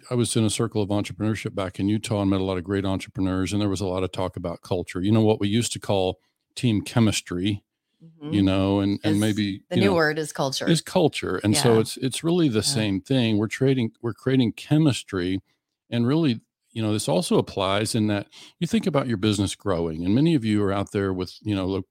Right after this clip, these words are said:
Speaker 1: multiple location type of operations.
Speaker 2: Mm-hmm.
Speaker 1: How do you create the kind of environment and culture that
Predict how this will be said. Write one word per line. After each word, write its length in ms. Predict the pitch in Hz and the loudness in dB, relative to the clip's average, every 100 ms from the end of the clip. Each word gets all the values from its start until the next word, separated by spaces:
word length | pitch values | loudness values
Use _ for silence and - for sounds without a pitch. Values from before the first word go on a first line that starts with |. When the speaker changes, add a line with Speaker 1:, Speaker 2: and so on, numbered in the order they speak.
| _ | _
Speaker 1:
multiple 360 | 113 - 120 110 | -4 -2 0 0
location 760 | 98 - 107 98 - 101 98 | 0 0 -2 0 0 0 0
type 260 | - 98 - | 0 -2 -2
of 120 | 101 | -4
operations. 720 | 98 92 101 101 175 - 202 | -4 -2 -2 0 2 2 2
Speaker 2:
Mm-hmm. 120 | 226 220 _ _ _ | 0 -8 _ _ _
Speaker 1:
How 220 | - 196 | -4 -2
do 80 | 226 | 2
you 300 | 214 160 139 | 2 2 0
create 640 | - - 117 113 117 117 - | -4 -4 -2 -2 -2 -6 -6
the 80 | - | -10
kind 260 | - 117 117 | -6 -4 -2
of 80 | 98 | -2
environment 680 | 92 92 92 101 104 104 101 | -4 0 0 2 2 0 0
and 140 | 95 | -6
culture 800 | - - 110 104 - 92 87 90 _ _ _ _ _ _ - | -6 -4 -4 -4 -6 -4 -4 -6 _ _ _ _ _ _ -2
that 320 | 113 110 | 0 0